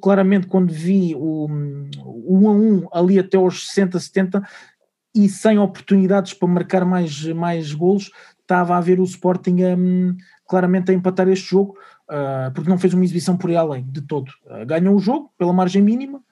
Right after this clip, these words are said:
ah, mas não fez uma grande exibição e já se começa a notar que de facto há ali algumas, hum,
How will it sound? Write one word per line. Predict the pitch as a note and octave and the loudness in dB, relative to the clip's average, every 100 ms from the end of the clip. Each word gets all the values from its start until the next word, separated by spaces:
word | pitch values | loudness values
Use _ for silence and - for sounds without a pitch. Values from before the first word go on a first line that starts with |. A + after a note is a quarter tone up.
| _ _ _ | _ _ _
ah, | - D#3 C#3+ | -8 -6 -4
mas | D3+ E3+ D#3+ | -2 -4 -4
não | D3 | -4
fez | D#3+ D#3 | -6 -4
uma | D#3 | -6
grande | D#3 D#3 | -6 -6
exibição | D3+ E3+ - E3+ F3+ | -6 -6 -4 -4 -4
e | E3 | -6
já | D#3 D3+ | -6 -8
se | - | -8
começa | E3+ E3+ - | -6 -6 -2
a | E3 | -4
notar | E3 - E3+ E3+ _ - - _ | -4 0 0 0 _ -20 -20 _
que | C#3+ | -16
de | - | -6
facto | F3 - | -6 -2
há | F3 | 0
ali | F3 | 2
algumas, | F3+ F3 F3 F3+ F3 D3 E3 | 0 0 0 0 0 -4 -4
hum, | F3 E3+ E3+ D#3+ D#3 D3+ C#3+ | -2 -2 -6 -8 -10 -10 -12